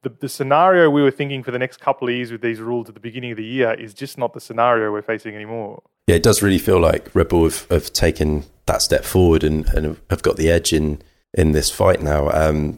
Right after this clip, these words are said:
Speaker 2: as you say, at the start of the season, it looked as though Ferrari had the quickest car,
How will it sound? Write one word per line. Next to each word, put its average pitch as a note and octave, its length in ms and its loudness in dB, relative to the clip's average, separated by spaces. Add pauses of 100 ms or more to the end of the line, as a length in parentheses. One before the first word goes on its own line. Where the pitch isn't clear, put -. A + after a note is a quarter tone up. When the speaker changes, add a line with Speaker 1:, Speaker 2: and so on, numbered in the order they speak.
Speaker 2:
as D#2 100 0
you D#2+ 80 0
say, F2 280 4
at D2 80 -2
the D2 60 -6
start E2+ 240 2
of - 40 -6
the - 60 -8
season, D#2 300 0
it E2 80 -2
looked - 200 -4
as D#2 120 -2
though D2+ 260 2 (540)
Ferrari E2+ 460 2
had E2+ 180 -4
the - 100 -4
quickest - 340 -4
car, E2 400 2